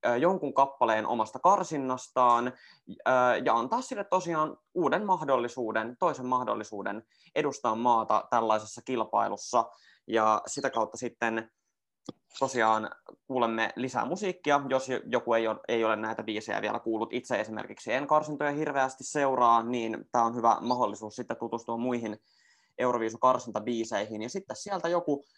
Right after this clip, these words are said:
maa, useimmiten Ruotsi, voittaa. Tosiaan Ruotsi on voittanut tämän varmaan useiten, jos en ole aivan väärässä. Ja niinhän taisi muuten tapahtua myöskin viime vuonna.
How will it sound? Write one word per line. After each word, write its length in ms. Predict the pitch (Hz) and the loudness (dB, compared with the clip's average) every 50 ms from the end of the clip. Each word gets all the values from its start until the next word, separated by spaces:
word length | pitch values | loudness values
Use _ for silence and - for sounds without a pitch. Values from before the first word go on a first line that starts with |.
| _ _ - | _ _ -2
maa, 280 | 151 156 147 139 135 | 2 4 4 4 4
useimmiten 520 | - 147 139 147 123 107 101 101 98 104 - | 2 0 -2 -4 -4 -4 -4 -2 -2 0 0
Ruotsi, 480 | - 202 208 175 156 - - 156 139 | 0 2 2 2 0 0 -2 -4 0
voittaa. 600 | 135 147 139 135 131 131 - _ - 135 127 127 | 2 2 2 2 0 -2 -8 _ 0 2 2 4
Tosiaan 380 | 127 135 135 131 135 120 113 120 | 2 0 -2 0 0 0 2 2
Ruotsi 340 | 127 135 131 131 - 131 120 | 2 0 -2 -2 -2 -4 -4
on 300 | 110 110 110 101 101 110 107 - | -2 -2 -4 -6 -8 -10 -8 -4
voittanut 460 | 110 113 113 113 - 120 107 104 - _ | -2 -2 -2 -4 -6 -10 -12 -12 -8 _
tämän 140 | 117 110 104 | -6 -4 -2
varmaan 360 | 110 - 107 110 113 107 - - | -4 -4 -4 -4 -6 -8 -8 -6
useiten, 580 | - 170 185 - 214 190 180 170 - 160 151 143 | -6 -6 -4 -2 -2 0 0 0 -2 -2 -2 -2
jos 220 | 139 143 143 - | -2 -4 -4 -6
en 120 | 139 135 | -6 -4
ole 120 | 131 131 - - | -4 -2 0 2
aivan 360 | 143 139 131 127 123 110 113 | 2 2 2 0 -2 0 0
väärässä. 580 | 123 123 123 123 120 120 - - - 131 123 - - - _ _ _ _ _ _ _ _ _ _ | 2 2 4 2 2 -2 -4 -2 0 0 0 0 -2 -10 _ _ _ _ _ _ _ _ _ _
Ja 280 | - 120 117 113 - - - | 2 4 4 4 4 2 -2
niinhän 360 | 110 131 120 104 113 117 120 | -4 -4 -4 -4 -4 -4 -2
taisi 260 | 147 147 143 - 139 | -2 -2 -2 -4 -4
muuten 240 | 139 139 139 139 131 | -6 -6 -6 -4 -2
tapahtua 420 | 143 135 - - - - 120 120 | -2 -4 -4 -6 -8 -6 -4 -4
myöskin 320 | 123 120 117 - - 127 120 | -4 -4 -6 -8 -10 -8 -6
viime 280 | 123 117 107 104 101 | -6 -6 -6 -6 -6
vuonna. 240 | 104 101 101 104 | -6 -6 -8 -8